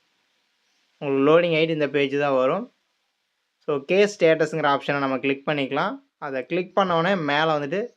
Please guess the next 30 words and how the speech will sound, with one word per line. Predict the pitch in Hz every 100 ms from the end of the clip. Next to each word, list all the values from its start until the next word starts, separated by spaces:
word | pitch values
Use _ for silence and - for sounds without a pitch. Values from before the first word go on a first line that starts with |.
| _ _
செலக்ட் | - 139 156 156
ஸ்டேட், | - 160 160 165
டிஸ்ட்ரிக்ட், | 151 143 - 147 160
கோர்ட் | 160 147 143
காம்ப்ளெக்ஸ்ன்னு | 151 135 143 139 147
இருக்கும். | 135 135 196
அந்த | 160
இன்ட் | 131 165 196
மார்க்கை | 196 185 147 143
கிளிக் | 151 147 -
பண்ணிட்டீங்கன்னா | 180 165 147 143 139 139 139 135
தான் | 165 214
அடுத்து | 143 135 143
வந்து | 147
நம்ம | 147 131
ஆப்ஷனே | 127 131 143
செலக்ட் | 143 143 131 -
பண்ண | 131
முடியும். | 123 127 190 202 _
செலக்ட் | - 143 151
ஸ்டேட் | - 160 151
வந்து | 143 139
கொடுத்துட்டு, | 131 135 170 240 - _ _ _ -
நம்ம | 143 139 160 277 277 _ _ _
கேஸ் | 165 185
வந்து | 175 151
பார்த்தீங்கன்னா, | 139 135 139 175
தமிழ்நாட்டுல | 147 139 143 143 131
தான் | 135
நடக்குது. | 135 120 117 120